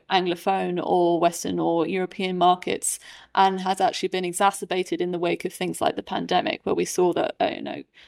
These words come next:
lockdown actually caused more of these norms to reassert themselves and women being pushed back into this role.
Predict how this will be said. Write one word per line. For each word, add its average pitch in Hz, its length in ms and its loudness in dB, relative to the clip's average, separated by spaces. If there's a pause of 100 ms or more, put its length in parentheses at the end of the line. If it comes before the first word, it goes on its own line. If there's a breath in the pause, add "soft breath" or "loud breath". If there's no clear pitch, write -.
(120)
lockdown 185 480 2
actually - 380 -4
caused 175 500 4
more 190 220 0
of 185 80 -2
these 185 220 0
norms 190 340 0
to 196 100 2
reassert 190 520 2
themselves - 500 -2
and 190 100 -2
women 180 280 -2
being 180 260 0
pushed - 240 -4
back 190 240 -2
into 185 160 -8
this - 260 -8
role. - 380 0